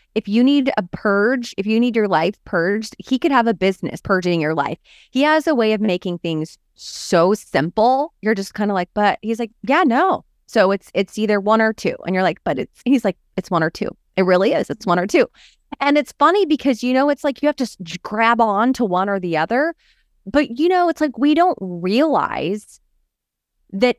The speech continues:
the thing you thought you couldn't let go of, the thing you thought you couldn't say no to, I had this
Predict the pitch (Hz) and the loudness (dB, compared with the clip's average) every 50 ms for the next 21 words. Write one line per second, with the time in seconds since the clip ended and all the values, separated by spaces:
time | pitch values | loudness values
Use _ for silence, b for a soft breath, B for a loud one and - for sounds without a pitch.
0 | _ _ - 240 247 233 - - 302 320 330 311 277 226 - 247 226 233 - - | _ _ 0 0 0 0 0 0 0 2 4 2 2 2 2 2 2 2 2 0
1 | 226 220 - - 220 214 214 220 - - 190 - - 185 175 170 170 175 190 220 | -2 -4 -4 -2 -2 -2 -2 -2 -2 -2 -2 -2 -2 -2 -2 0 2 2 0 0
2 | 208 202 214 - - 233 233 233 226 196 - - - 180 156 170 202 208 190 - | 0 -2 -4 -2 -2 0 0 0 0 -2 -4 -4 0 2 4 4 4 2 2 -2
3 | - 208 214 - - 208 202 208 202 180 - - 190 180 175 170 151 147 147 170 | -4 -6 -6 -4 -2 -2 -2 -2 -4 -4 -4 -4 -2 -2 -2 -2 -2 -2 -2 -4
4 | 175 - - 233 240 240 254 269 285 285 b b b b b b b 202 202 208 | -4 -4 -2 0 0 2 0 0 -2 -4 b b b b b b b 2 4 4
5 | 240 285 311 294 320 302 233 208 208 208 - | 4 2 2 0 0 0 0 -2 -4 -6 -8